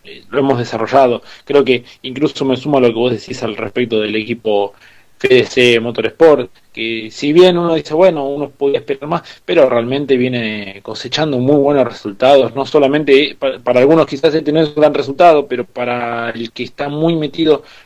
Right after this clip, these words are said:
la verdad que vienen trabajando de manera excepcional, realmente. Luego lo vamos a estar desarrollando en función de lo que es, fue en el día de ayer el,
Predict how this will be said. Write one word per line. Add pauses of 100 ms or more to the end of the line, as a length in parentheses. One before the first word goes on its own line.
la
verdad
que
vienen
trabajando
de
manera (380)
excepcional, (160)
realmente.
Luego
lo
vamos
a
estar
desarrollando
en
función
de
lo
que
es,
fue
en
el
día
de
ayer (420)
el,